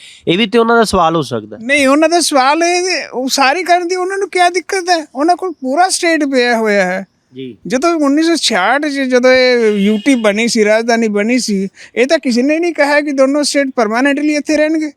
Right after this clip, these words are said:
Speaker 2: ਉਹਨਾਂ ਨੂੰ ਆਪਣਾ ਅਰੇਂਜਮੈਂਟ ਕਰਨਾ ਚਾਹੀਦਾ। ਹਰਿਆਣਾ ਨੇ already ਪੰਚਕੂਲਾ 'ਚ ਪੰਜ ਦਸ ਦਫ਼ਤਰ ਸਟੇਟ ਲੈਵਲ 'ਤੇ ਬਣਾਏ ਹੋਏ ਆ।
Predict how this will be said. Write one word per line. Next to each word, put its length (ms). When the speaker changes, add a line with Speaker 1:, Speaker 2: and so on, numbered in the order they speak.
Speaker 2:
ਉਹਨਾਂ 220
ਨੂੰ 100
ਆਪਣਾ 280
ਅਰੇਂਜਮੈਂਟ 380
ਕਰਨਾ 300
ਚਾਹੀਦਾ। 440
ਹਰਿਆਣਾ 320
ਨੇ 140
already 340
ਪੰਚਕੂਲਾ 500
'ਚ 60
ਪੰਜ 280
ਦਸ 120
ਦਫ਼ਤਰ 440
ਸਟੇਟ 320
ਲੈਵਲ 200
'ਤੇ 100
ਬਣਾਏ 320
ਹੋਏ 260
ਆ। 120